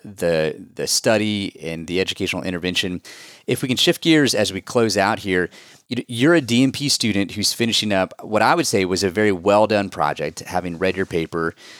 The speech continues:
What advice would you give for other D M P S R N As out there who are looking at putting together projects or looking at navigating something like a national based survey and educational in-, intervention? W-,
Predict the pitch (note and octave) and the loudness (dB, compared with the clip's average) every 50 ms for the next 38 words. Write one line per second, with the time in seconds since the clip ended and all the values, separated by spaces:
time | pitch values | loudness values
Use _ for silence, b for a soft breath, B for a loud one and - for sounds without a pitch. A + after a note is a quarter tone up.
0 | B B B - A2 A2+ D#3 G3+ A#3 A3 C3+ A2 A2+ G2+ A2 A#2 B2+ B2 - - | B B B -8 0 2 4 6 4 4 2 2 2 2 2 2 0 -2 -2 -4
1 | A2 G2+ F2 - G#2+ G#2+ G#2+ G2+ A2 G#2 G2 F#2+ F#2+ F#2 F2 - - - - - | -4 -6 -4 -4 -4 -4 -4 0 0 2 2 2 2 0 -2 -6 -10 -14 -14 -8
2 | - G#2+ G2 F#2 F#2 F#2 F2+ - - A2 G#2+ A2 A2+ G#2+ G#2 G#2 F#2+ F#2 F#2 F2 | -4 -2 0 2 2 2 0 2 2 0 2 2 0 -2 -2 -2 -2 -2 -4 -4
3 | - F#2+ F#2 F2+ F2 F2 E2+ - - F2+ F2+ - - F2+ E2+ E2 D#2+ D#2+ D#2+ E2+ | -6 -8 -6 -6 -4 -4 -4 -4 -2 -2 -2 -2 -2 -2 -4 -4 -6 -4 -2 -2
4 | D#2 D#2 D#2 - D#2+ D#2+ D#2 D#2+ D#2 D2 - G2 F2+ F2 F2 E2+ E2+ F2+ G2+ C3 | -2 -2 -4 -4 -4 -4 -2 -2 -4 -4 -4 -4 -2 0 0 0 0 0 0 0
5 | C3 - - B2 A#2 G#2 - - A2+ G#2+ G#2 - G#2+ G2 F#2+ F#2 E2+ - G2 F2 | 0 0 0 0 0 0 0 0 0 0 0 0 0 0 0 0 0 0 0 0
6 | F2 E2 F2 F2+ E2 - - E2+ D#2+ F2+ A2 - - B2 A2+ - F#2+ G2 F#2+ F#2+ | 0 0 0 -2 -2 -2 -2 -2 -2 -2 -2 0 0 -2 -2 -2 -2 -2 0 0
7 | F#2+ F#2+ G2 F2+ F#2+ F#2 F2+ F2+ F2+ F2+ F2 F2 E2 B B B B B B B | 0 -2 -2 0 0 0 0 0 0 -2 -2 -4 -6 B B B B B B B
8 | B - - - G#2+ F#2 - G2+ F#2 E2+ F2+ F2+ F2+ F2+ F2+ F2+ - - - F2+ | B -4 -2 -2 -2 -2 -2 -6 -6 -4 -2 0 0 2 0 -2 -4 -6 -4 -2
9 | F2 E2 E2 E2 E2 E2 E2 D#2+ - _ _ _ _ _ _ G2+ F#2+ G2 G2 G2 | -2 0 0 0 0 0 -2 -4 -6 _ _ _ _ _ _ -10 -4 -2 0 0
10 | G2 G2 - - A2 G2 G2 F#2 F#2 E2 E2+ E2+ - F#2 F2+ F2 F2 E2+ - - | 0 0 0 0 0 0 0 0 -2 -4 -6 -2 0 0 2 2 2 0 0 -4
11 | - - - - - - G2+ F#2+ F#2 E2+ F#2 F2 F2 F2 - C2 E2 - - - | -4 -4 -4 -2 0 2 2 0 2 2 0 0 0 0 -2 -4 -6 -6 -6 -6
12 | F#2 E2 - - E2+ D#2 D#2 D#2 D#2 D#2 - - F#2+ E2+ E2 D#2 D#2+ D2+ - E2+ | -4 -4 -4 -6 -6 -8 -8 -10 -12 -12 -10 -8 -8 -6 -6 -6 -6 -6 -6 -8
13 | D#2+ D2 B B B B B B B A#2 A#2+ B2+ | -8 -12 B B B B B B B 2 2 2